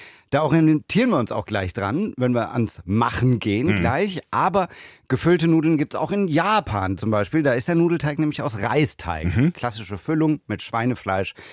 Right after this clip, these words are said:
Speaker 1: gibt's aber auch mit Tofu und, äh, sowieso generell vegetarisch mit Gemüse.
Speaker 2: Ja.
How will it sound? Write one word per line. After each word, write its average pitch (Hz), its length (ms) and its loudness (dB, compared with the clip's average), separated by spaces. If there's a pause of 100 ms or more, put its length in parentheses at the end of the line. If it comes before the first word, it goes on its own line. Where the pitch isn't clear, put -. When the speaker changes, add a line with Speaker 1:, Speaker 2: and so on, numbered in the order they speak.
(240)
Speaker 1:
gibt's - 180 -4
aber 95 140 -2
auch 85 140 -6
mit 98 180 -4
Tofu 95 460 -4
und, 107 360 -4
äh, 98 160 -8
sowieso 92 380 -4
generell 85 560 -6
vegetarisch 92 600 -6
mit 87 160 -6
Gemüse. 104 420 0
Speaker 2:
Ja. 95 160 -2